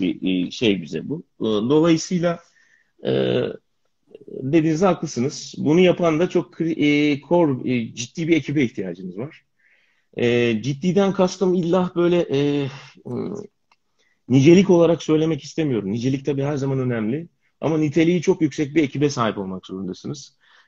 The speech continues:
Ve bu ekibi, e, yetiştirmek zorundasınız. Yani Türkiye'de akustik biliyorum diye birini işe almanız çok zor.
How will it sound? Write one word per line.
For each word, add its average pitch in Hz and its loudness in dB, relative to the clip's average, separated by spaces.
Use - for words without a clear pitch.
Ve 147 4
bu 175 8
ekibi, 165 2
e, 156 2
yetiştirmek 147 0
zorundasınız. 101 -2
Yani 117 -2
Türkiye'de 139 0
akustik 131 -6
biliyorum 139 2
diye 131 0
birini 139 -2
işe 135 -6
almanız 131 -4
çok 123 -6
zor. - -14